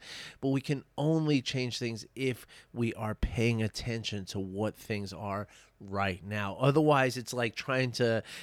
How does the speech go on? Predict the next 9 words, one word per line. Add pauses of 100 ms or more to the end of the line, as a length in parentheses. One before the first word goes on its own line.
(140)
grab
onto
water,
you
know,
like,
you
just,
you